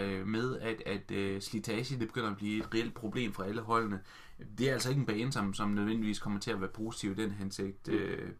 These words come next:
Speaker 1: det er klart, det vil presse, øh, det vil presse motorerne rigtig meget. Longest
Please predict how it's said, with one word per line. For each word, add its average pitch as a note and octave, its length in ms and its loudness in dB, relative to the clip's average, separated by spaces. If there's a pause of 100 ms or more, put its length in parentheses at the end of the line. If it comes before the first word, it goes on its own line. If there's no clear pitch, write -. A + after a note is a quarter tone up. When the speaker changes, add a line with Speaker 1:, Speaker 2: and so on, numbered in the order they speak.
(160)
Speaker 1:
det B2+ 80 0
er - 40 -4
klart, A2+ 260 4
det A2 80 -6
vil G2+ 60 -6
presse, - 640 -8
øh, F#2+ 280 -6 (760)
det A2 60 0
vil A2 40 0
presse A2 300 -4
motorerne G#2+ 420 -6
rigtig G2+ 200 -8
meget. F#2+ 220 -6 (420)
Longest D3+ 520 6